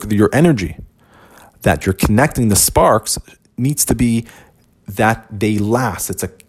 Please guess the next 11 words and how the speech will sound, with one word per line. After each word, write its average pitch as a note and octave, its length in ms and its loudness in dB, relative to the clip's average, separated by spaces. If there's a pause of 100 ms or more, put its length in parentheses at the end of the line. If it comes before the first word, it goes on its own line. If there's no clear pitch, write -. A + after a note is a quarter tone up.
it's - 180 -14
a G2+ 60 -2
knot B2 500 0
which - 240 -6
lasts, G#2 680 -4 (200)
and G#2+ 160 -2
the G2 60 -2
sparks - 460 -2
will A2 100 -2
not A#2 220 0
fall A2 580 -2